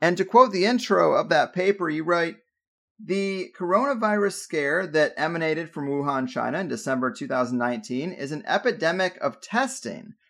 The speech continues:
There is no proof that a virus is being detected by the test, and there is absolutely no concern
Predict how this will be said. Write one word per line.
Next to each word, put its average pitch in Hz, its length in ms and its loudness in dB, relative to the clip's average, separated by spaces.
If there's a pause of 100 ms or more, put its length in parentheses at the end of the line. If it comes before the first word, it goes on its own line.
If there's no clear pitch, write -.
There 156 140 4
is 151 140 2
no 233 200 2
proof 202 540 -2
that 151 120 0
a 151 60 4
virus 202 460 2
is 175 120 -8
being 185 280 -2
detected 165 680 -4
by 208 220 6
the 165 120 0
test, - 460 -8
and 147 200 0
there 147 160 6
is 131 220 0
absolutely 180 720 0
no 165 260 0
concern 160 760 -6